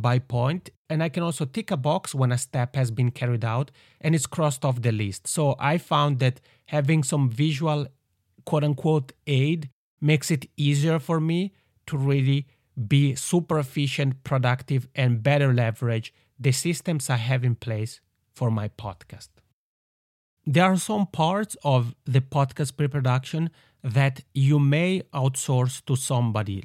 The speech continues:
like an assistant. Think of reaching out to potential podcast guests, for example. That's something you can easily have somebody else do. However, before you do that, I would still encourage you to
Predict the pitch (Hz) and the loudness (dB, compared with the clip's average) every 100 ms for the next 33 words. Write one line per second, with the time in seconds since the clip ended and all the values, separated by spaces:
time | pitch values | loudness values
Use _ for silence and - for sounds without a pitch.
0 | 107 113 123 110 - 107 - 107 104 - | -4 -2 -2 -4 -4 -6 -8 -8 -10 -12
1 | _ _ _ - 175 175 151 143 123 - | _ _ _ 2 2 4 2 2 0 -4
2 | 123 147 - 143 135 127 131 131 - 139 | 0 2 2 2 2 4 0 -2 -8 -6
3 | 110 127 127 123 117 - 117 - 110 - | -2 -4 0 0 0 -2 -4 -2 -6 -4
4 | 113 101 110 98 - - 104 101 101 101 | -6 -4 -6 -6 -8 -12 -8 -8 -6 -8
5 | 101 98 95 _ _ _ - 147 - 160 | -8 -10 -12 _ _ _ 0 2 2 0
6 | 143 135 135 127 131 131 113 - 143 139 | 0 2 2 2 0 -2 -2 -4 -2 0
7 | 143 147 127 127 120 127 110 113 110 104 | 0 -2 0 -2 -2 -2 -2 -2 -2 -4
8 | 98 - 107 104 - _ _ _ - 151 | -6 -10 -8 -6 -8 _ _ _ -2 2
9 | 143 156 160 208 131 131 139 131 127 165 | 4 2 2 0 0 0 2 2 2 0
10 | 143 120 131 - _ _ 151 147 131 202 | 0 -2 -4 -10 _ _ 0 0 0 0
11 | 196 160 180 185 151 139 - 139 | 0 0 0 0 0 -2 -2 -4